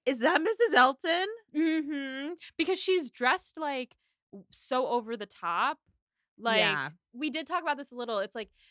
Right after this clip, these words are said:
Speaker 2: the way that Cher and Dion effortlessly pull off this kind of over-the-top look, Amber does it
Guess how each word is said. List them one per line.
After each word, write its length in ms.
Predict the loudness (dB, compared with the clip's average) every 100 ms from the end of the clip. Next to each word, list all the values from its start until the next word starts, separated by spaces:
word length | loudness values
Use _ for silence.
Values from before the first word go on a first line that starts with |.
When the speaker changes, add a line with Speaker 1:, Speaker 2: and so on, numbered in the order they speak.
| _ -6
Speaker 2:
the 80 | -2
way 520 | 0 0 0 -4 -6
that 280 | -4 -4 -6
Cher 420 | -12 -4 -2 -2
and 200 | -4 -10 -12
Dion 640 | -12 -6 -4 -4 -4 -8 -14 _ _
effortlessly 680 | -4 -4 -6 -6 -8 -4 -6
pull 300 | -4 -4 0
off 260 | 0 0 -4
this 180 | -12 -8
kind 200 | -8 -6
of 80 |
over-the-top 800 | -8 -8 -10 -12 -4 0 0 -2 _ _ _ _ -18
look, 440 | -6 -4 -4 _ _ _ _ _ _ _ -8
Amber 400 | -4 -2 -2 -4
does 280 | -2 -4 -2
it 260 | -4 -4